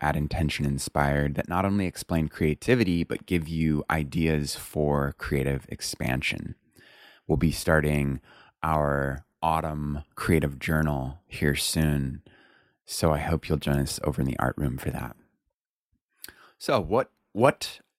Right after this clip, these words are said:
all seven practices that we just went over have in con-, common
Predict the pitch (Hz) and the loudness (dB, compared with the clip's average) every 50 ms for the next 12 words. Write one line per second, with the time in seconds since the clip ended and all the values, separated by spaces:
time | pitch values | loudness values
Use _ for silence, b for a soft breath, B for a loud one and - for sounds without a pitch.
0 | - 101 110 117 117 117 120 120 120 120 123 120 113 - - - - - 110 92 | -6 -2 0 0 2 2 2 2 2 0 -2 -4 -8 -10 -8 -2 0 2 2 2
1 | 87 98 90 - - - 78 78 - - - 90 - - 85 82 78 71 - - | 2 2 0 0 0 -2 -2 -2 -2 -6 -10 -10 -6 -4 -4 -4 -4 -4 -8 -10
2 | - 80 82 80 73 - 90 85 82 - - 80 80 80 78 76 71 78 71 67 | -8 -8 -6 -6 -4 -2 -2 -2 -2 -2 -2 0 0 0 0 0 -2 -2 -6 -6
3 | - - 80 78 76 80 78 73 - - 73 69 69 67 67 - - - - 92 | -4 -2 -2 -2 -2 -2 -4 -6 -4 -2 -2 -2 -2 -2 -4 -6 -8 -2 2 4
4 | 87 73 69 67 67 69 | 4 4 4 0 -4 -6